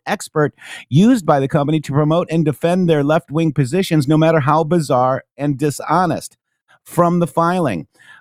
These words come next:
uh, defendant Andrew Weissman, a partisan former prosecutor and top deputy to special counsel Robert Mueller turned N B C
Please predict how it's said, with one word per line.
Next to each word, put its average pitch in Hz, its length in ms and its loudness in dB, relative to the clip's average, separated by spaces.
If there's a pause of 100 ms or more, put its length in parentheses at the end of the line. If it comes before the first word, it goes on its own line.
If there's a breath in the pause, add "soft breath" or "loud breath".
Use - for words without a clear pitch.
(120 loud breath)
uh, 127 320 0
defendant 165 480 0
Andrew 160 320 2
Weissman, 151 480 0
a 135 60 0
partisan 170 600 -2
former 175 520 0
prosecutor 170 680 -2
and 147 180 0
top 165 220 0
deputy 165 360 0
to 143 100 0
special 151 280 -2
counsel 156 480 0
Robert 160 380 0
Mueller 165 340 0
turned 160 400 0
N 160 160 4
B 160 100 2
C 156 360 -2